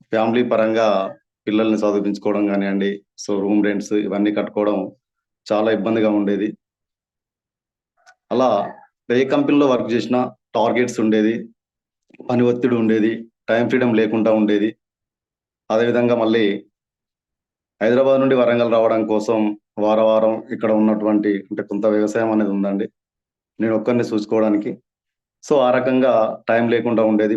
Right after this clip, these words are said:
పని ఒత్తిడి, డబ్బులు సరిపోకుండా నానా రకాల ఇబ్బందులు పడేది. ఆ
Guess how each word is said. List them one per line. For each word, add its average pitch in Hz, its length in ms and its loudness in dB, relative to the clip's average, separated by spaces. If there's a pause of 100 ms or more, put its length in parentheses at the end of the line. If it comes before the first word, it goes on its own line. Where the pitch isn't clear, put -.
పని 104 200 0
ఒత్తిడి, 104 300 -2 (800)
డబ్బులు 107 280 -2
సరిపోకుండా 110 640 0 (520)
నానా 107 240 0
రకాల 110 260 0
ఇబ్బందులు 104 320 0
పడేది. 98 280 -2 (520)
ఆ - 20 -2